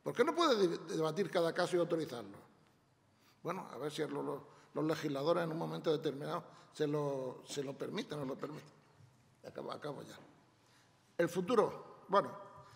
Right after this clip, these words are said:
el futuro de la leche. Primero no, primero no hacer daño, no alarmar a nadie, eh, valorar los potenciales problemas. Estamos hablando del yin, del yang.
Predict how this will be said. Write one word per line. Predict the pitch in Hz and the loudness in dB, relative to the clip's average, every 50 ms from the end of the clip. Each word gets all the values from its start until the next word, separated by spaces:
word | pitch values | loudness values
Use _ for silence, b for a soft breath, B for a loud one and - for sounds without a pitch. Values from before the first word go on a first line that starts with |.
| B B | B B
el | - 127 | -14 -10
futuro | - 143 143 143 185 185 196 | -8 -10 -2 0 2 4 4
de | 190 170 | 2 2
la | 151 | 2
leche. | 151 160 156 - 123 113 - - - | 0 -2 -4 -6 -8 -10 -12 -12 -10
Primero | 139 139 147 175 180 208 | -8 -4 -2 0 0 2
no, | 202 190 180 165 160 - - B B B B B B B _ _ | 2 0 0 -2 -4 -6 -10 B B B B B B B _ _
primero | 143 147 156 185 190 196 190 185 - - - - - - - _ | -6 -4 -2 0 0 0 -2 -4 -8 -14 -18 -20 -20 -20 -14 _
no | - 175 196 | 0 0 2
hacer | 185 175 160 139 | 2 2 2 2
daño, | 147 143 139 123 117 110 - - - - _ _ _ b b b b b b b b b b _ _ _ _ - | 0 -2 -6 -6 -10 -14 -16 -18 -20 -20 _ _ _ b b b b b b b b b b _ _ _ _ 2
no | 180 220 | 4 6
alarmar | 233 196 170 151 147 139 151 139 127 | 6 6 4 2 0 -2 -4 -4 -4
a | 131 127 | -6 -6
nadie, | 127 127 120 113 107 98 - - - - _ _ _ _ _ b b b b b b b _ | -8 -10 -10 -10 -12 -14 -16 -20 -20 -20 _ _ _ _ _ b b b b b b b _
eh, | - - 156 151 151 147 151 151 156 151 - - - _ _ _ _ - | -6 -4 -4 -2 -2 -4 -6 -8 -10 -14 -18 -20 -20 _ _ _ _ -6
valorar | 180 160 175 170 190 220 240 | -2 0 2 4 4 4 4
los | 226 226 | 4 2
potenciales | 226 202 175 - 160 131 - 175 170 180 165 | 2 0 0 0 -2 0 0 0 0 0 0
problemas. | - - - 147 156 156 143 127 120 - - - - _ b b b b b | -2 -6 -6 -4 -4 -4 -4 -8 -12 -16 -18 -20 -20 _ b b b b b
Estamos | _ - 247 240 233 196 | _ -6 -2 2 2 4
hablando | 190 208 202 190 185 | 6 4 4 6 4
del | 170 156 147 | 4 4 2
yin, | 151 185 190 175 160 | 0 -2 -4 -4 -2
del | 147 143 127 | -4 -4 -4
yang. | 127 160 160 156 - - - | -4 -4 -6 -6 -8 -12 -16